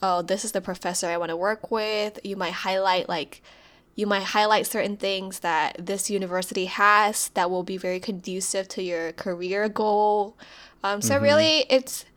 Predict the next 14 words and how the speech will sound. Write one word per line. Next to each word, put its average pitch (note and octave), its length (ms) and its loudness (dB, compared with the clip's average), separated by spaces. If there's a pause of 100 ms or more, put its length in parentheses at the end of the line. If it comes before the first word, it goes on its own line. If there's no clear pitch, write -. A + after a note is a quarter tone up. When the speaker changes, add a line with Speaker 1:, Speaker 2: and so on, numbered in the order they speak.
(440)
Speaker 1:
you, B3 320 6 (320)
you B3 160 0
just C4+ 160 0
gotta G3 460 6
personally G#3+ 680 2
tailor F#3+ 560 0
that D#3 300 2 (140)
statement E3 760 -2
to G3+ 140 -4
the G3 80 0
university F3+ 880 -4
you're F3 160 -2
going E3+ 320 -2
to. - 300 -6